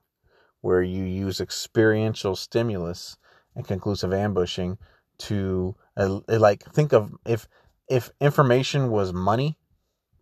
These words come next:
how would you wash information, right? Make it untraceable back to you. Well, how they do that is through experiential stimulation as well as conclusive ambushing techniques.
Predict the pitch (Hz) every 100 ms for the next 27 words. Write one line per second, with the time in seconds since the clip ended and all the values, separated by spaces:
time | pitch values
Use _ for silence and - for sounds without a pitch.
0 | _ _ _ _ - - _ _ _ -
1 | 120 123 123 113 98 107 110 - 104 107
2 | 101 101 - 85 95 _ _ 98 101 120
3 | _ _ _ _ - 110 110 - 120 -
4 | 127 123 131 110 107 113 110 - 101 90
5 | 85 107 _ _ _ - 95 98 98 110
6 | 123 104 92 98 - 104 95 - - 107
7 | 101 101 98 98 101 101 98 - - 95
8 | 90 113 139 123 107 98 110 101 98 90
9 | 90 - 92 - 98 92 92 92 90 -
10 | 95 - 104 101 107 -